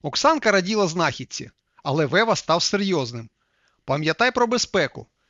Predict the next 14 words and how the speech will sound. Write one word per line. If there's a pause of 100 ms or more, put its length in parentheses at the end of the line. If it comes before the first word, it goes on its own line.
(140)
Якщо
бачиш,
що
за
щось
треба
платити, (320)
ніколи
не
роби
цього
без
дозволу
дорослих».